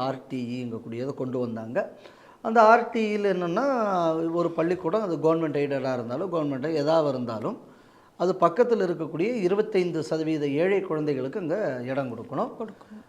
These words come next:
Speaker 2: ம்.
Speaker 1: ஆனால் ஒவ்வொரு மாணவருக்குள்ள செலவை அரசாங்கம் கொடுத்துரும். அந்த பணத்தை நீ வாசிக்கணும் கொடுக்க வேண்டாம். That money will be given by the government. இந்த திட்டம் வந்த உடனே இந்த எல்லா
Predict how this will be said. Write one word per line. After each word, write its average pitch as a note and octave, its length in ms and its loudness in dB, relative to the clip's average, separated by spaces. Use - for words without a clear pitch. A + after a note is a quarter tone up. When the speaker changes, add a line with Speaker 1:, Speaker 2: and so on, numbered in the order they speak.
Speaker 2:
ம். G#3 100 -14
Speaker 1:
ஆனால் A3+ 240 2
ஒவ்வொரு A#3+ 320 10
மாணவருக்குள்ள B3 1080 6
செலவை C#4 480 10
அரசாங்கம் B3 600 6
கொடுத்துரும். C#3 380 -2
அந்த C#3 180 -2
பணத்தை C#3+ 280 -4
நீ D#3 100 -2
வாசிக்கணும் A3+ 460 4
கொடுக்க F3+ 260 4
வேண்டாம். B2+ 240 -4
That E3 120 -2
money A3 220 4
will B3 180 0
be A3+ 120 -2
given F#3 220 0
by B2 140 -4
the G3 120 0
government. B2 340 -4
இந்த A3 220 2
திட்டம் E4 360 6
வந்த B3 140 8
உடனே G#3+ 240 4
இந்த A#3+ 140 4
எல்லா C4+ 160 10